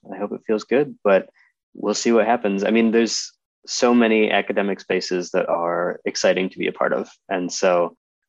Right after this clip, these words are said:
I'm looking forward to seeing what this one is like. And yeah, who knows? I think scientists have a habit sometimes of moving between institutions. So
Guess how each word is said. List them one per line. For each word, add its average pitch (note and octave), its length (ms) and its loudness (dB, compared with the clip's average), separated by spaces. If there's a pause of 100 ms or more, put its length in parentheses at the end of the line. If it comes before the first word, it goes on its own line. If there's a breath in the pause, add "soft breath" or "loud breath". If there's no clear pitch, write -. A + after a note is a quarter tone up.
I'm A2 140 2
looking B2+ 220 4
forward G2+ 220 2
to F#2+ 60 -4
seeing F#2+ 200 -4
what F2+ 120 -4
this - 180 -6
one F2+ 140 -4
is E2+ 140 -8
like. - 260 0 (320)
And F#2+ 500 -4 (640)
yeah, A#2+ 120 -2
who C3+ 120 0
knows? C#3+ 440 0
I A#2+ 60 -2
think C#3 140 2
scientists A#2 400 0
have G2+ 120 0
a F#2+ 60 2
habit F#2 300 0
sometimes F#2+ 360 -4
of F2+ 60 -6
moving F#2+ 260 -2
between F2+ 240 -4
institutions. F2+ 680 -6
So F#3 220 0